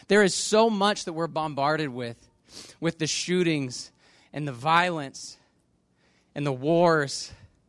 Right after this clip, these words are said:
and it weighs on us so heavily that we've given ourselves permission to stop feeling, to stop having compassion for the suffering of others because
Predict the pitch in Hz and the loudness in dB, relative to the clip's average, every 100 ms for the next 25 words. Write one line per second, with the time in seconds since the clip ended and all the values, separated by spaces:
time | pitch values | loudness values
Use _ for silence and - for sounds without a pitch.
0 | _ _ _ _ _ _ 170 170 165 160 | _ _ _ _ _ _ -4 -4 -2 2
1 | 190 190 185 175 156 196 180 135 180 185 | 4 4 2 2 2 4 4 4 4 4
2 | 170 147 135 139 - - - _ 175 180 | 0 -4 -6 -10 -16 -20 -20 _ -4 -2
3 | 135 185 220 220 220 - 190 170 - 185 | 0 0 2 0 0 2 2 2 -2 -2
4 | 180 214 180 165 156 - - 214 - - | 0 -2 -4 -8 -10 -16 -2 0 0 2
5 | 196 214 220 - _ _ _ _ _ _ | 4 4 2 -10 _ _ _ _ _ _
6 | - - 226 214 160 117 104 - _ _ | -20 0 4 6 4 0 -8 -18 _ _
7 | _ _ _ _ _ _ _ _ _ _ | _ _ _ _ _ _ _ _ _ _
8 | _ _ _ _ - - - _ _ _ | _ _ _ _ -20 -20 -20 _ _ _
9 | 165 - 214 196 165 185 170 156 147 143 | -6 0 2 2 2 0 0 -4 -6 -10
10 | - 170 156 - 143 160 156 - 170 - | -2 0 0 -2 -6 -6 -6 -2 -2 0
11 | 156 143 127 143 127 120 - 131 160 143 | -2 0 2 0 0 -6 -8 -4 0 0